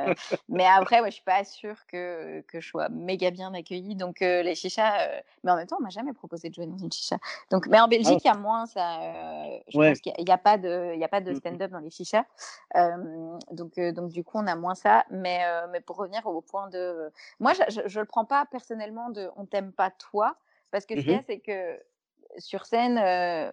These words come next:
Speaker 1: mes vannes sont quand même un peu méchantes. Enfin, pas un peu méchantes, mais j'ai un personnage, euh, très
Speaker 2: Ah, tu joues,
Speaker 1: noir, très
Speaker 2: ouais.
Speaker 1: noir et
Speaker 2: Tu,
Speaker 1: très méchant.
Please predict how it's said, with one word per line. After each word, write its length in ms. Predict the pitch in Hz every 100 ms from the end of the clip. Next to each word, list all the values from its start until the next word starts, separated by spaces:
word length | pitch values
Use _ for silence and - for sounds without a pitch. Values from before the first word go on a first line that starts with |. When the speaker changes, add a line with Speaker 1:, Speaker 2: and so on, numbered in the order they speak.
| -
Speaker 1:
mes 220 | 175 175
vannes 220 | 208 220
sont 60 | -
quand 80 | 185
même 280 | 185 180 -
un 100 | 175
peu 160 | 180 190
méchantes. 640 | 185 - 185 226 269 _ -
Enfin, 140 | 170
pas 140 | 175 226
un 60 |
peu 100 | 220
méchantes, 260 | 220 277 277
mais 80 | 220
j'ai 80 | 185
un 80 |
personnage, 480 | 185 - 190 208 190
euh, 160 | 185 165 - _ _
très 180 | 147 160
Speaker 2:
Ah, 80 | 214
tu 120 | 233
joues, 80 | 233
Speaker 1:
noir, 140 | 226 196 - -
très 160 | 143
Speaker 2:
ouais. 20 | 190
Speaker 1:
noir 340 | 202 233 220
et 80 | 185
Speaker 2:
Tu, 120 | 285
Speaker 1:
très 100 | 180
méchant. 640 | 180 170 - - 196 269